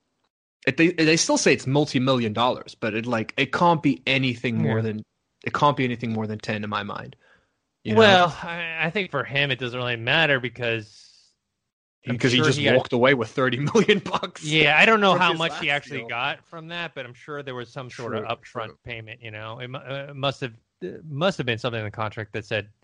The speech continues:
Speaker 2: if they shut down X amount or whatever.
Speaker 1: Yeah,
Speaker 2: So
Speaker 1: it had to be 'cause they were still starting out. You got a good point. So yeah, I mean, I, they definitely walked away with a decent amount of the money, but yeah.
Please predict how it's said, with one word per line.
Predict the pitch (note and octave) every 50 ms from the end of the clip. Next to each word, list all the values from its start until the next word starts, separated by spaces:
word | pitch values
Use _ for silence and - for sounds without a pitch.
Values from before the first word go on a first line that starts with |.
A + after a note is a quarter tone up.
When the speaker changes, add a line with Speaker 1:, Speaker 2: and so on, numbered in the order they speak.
| _ _ _ _ _ _ _ _ _ _ _
Speaker 2:
if | - B2 A2+ A2+ -
they | - A2 G#2+ - -
shut | - - - A2+ G#2 G#2
down | - A2+ G#2+ G#2+ G#2+ G#2+ G#2 G#2+ G#2+ G#2+ G#2 G#2 G#2 -
X | - G#2+ G#2+ - - -
amount | A2 G2+ G2+ G#2 G#2 G#2 A2
or | A2+ G#2+ G#2 G2+
whatever. | G2+ G2+ G2+ G2+ G2+ G2+ G2+ G2+ G2+ G#2+ G#2+ G#2+ G#2
Speaker 1:
Yeah, | G#2+ A2
Speaker 2:
So | - - G#2+ G#2+ G#2+
Speaker 1:
it | A#2
had | B2+ B2 A#2+
to | - _
be | _ A2
'cause | - A2 G#2+
they | A#2
were | A#2 A#2
still | - - B2+ A2+
starting | - - - A2 G#2+ G#2+ G#2+ G#2+
out. | G#2+ G#2 G#2 -
You | - A2
got | G#2 G#2
a | G2+
good | G2+ G#2+ -
point. | - - G#2+ G#2 G#2 G2+ - _ _ _ _ _ _ _ _ _ _ _ _ _ _ _ _
So | - - - A2
yeah, | G#2+ G#2+ G#2+ G#2+ G#2 G2+ -
I | - A2 A#2
mean, | C3 C#3 C#3 C3+
I, | C3 B2
they | A#2 A#2 C#3
definitely | C3+ F#3 G3 - F3+ C#3+ B2
walked | A2+ B2+ C3 B2+ -
away | C3 B2
with | B2 A#2 A2 A#2
a | A2
decent | G#2 A#2+ B2 A#2+ - A#2+ A#2
amount | A2 A2 A2 A2 A2
of | G#2
the | G#2+ G#2+
money, | G#2+ A2 G#2+ G#2+ G#2
but | G2+ G#2+ -
yeah. | G#2+ A2 A2 G#2+ G#2+ G#2+